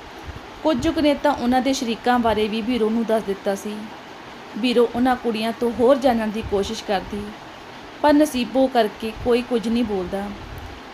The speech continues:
ਫਿਰ ਇੱਕ ਦਿਨ ਬੀਰੋ ਨੇ ਨਸੀਬੋ ਨੂੰ ਹੀ ਪੁੱਛ ਲਿਆ, "ਮੰਮੀ ਜੀ, ਮੈਂ ਸੁਣਿਆ ਸਾਡੇ ਚਾਚੇ ਹੁਣੀ ਵੀ ਆ,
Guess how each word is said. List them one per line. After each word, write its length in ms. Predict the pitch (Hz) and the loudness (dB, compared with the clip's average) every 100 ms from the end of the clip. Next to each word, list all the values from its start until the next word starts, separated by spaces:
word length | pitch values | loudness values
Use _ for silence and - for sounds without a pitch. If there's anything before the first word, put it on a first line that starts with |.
| - | -2
ਫਿਰ 140 | 311 294 | 2 2
ਇੱਕ 200 | 285 285 | 2 2
ਦਿਨ 220 | 285 277 | 4 4
ਬੀਰੋ 340 | 285 240 233 | 4 6 6
ਨੇ 160 | 247 247 | 6 2
ਨਸੀਬੋ 460 | 240 233 208 226 | 0 -2 -2 2
ਨੂੰ 140 | 254 277 | 4 4
ਹੀ 80 | 285 | 2
ਪੁੱਛ 280 | 220 196 | 0 -2
ਲਿਆ, 200 | 220 220 | -2 0
"ਮੰਮੀ 300 | 220 214 214 208 | 0 0 -2 -2
ਜੀ, 260 | 233 226 240 - - - - - 269 | -4 -4 -6 -10 -16 -18 -18 -4 4
ਮੈਂ 160 | 311 | 4
ਸੁਣਿਆ 400 | 330 294 262 277 | 4 2 4 4
ਸਾਡੇ 360 | 294 254 220 269 | 4 4 4 4
ਚਾਚੇ 440 | 269 226 - 269 | 4 2 2 0
ਹੁਣੀ 280 | 262 247 240 | 2 2 2
ਵੀ 200 | 254 240 | 2 2
ਆ, 180 | 214 | 2